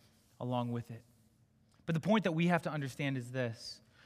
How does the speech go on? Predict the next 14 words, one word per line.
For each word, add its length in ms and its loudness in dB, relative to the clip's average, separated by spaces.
When 420 6
we 200 4
tear 360 2
down 480 2
barriers 680 -2
to 120 -10
the 60 -8
gospel, 500 -4
we 320 -2
must 680 0
do 160 -4
so, 360 -6
so 680 -6
slowly 920 -12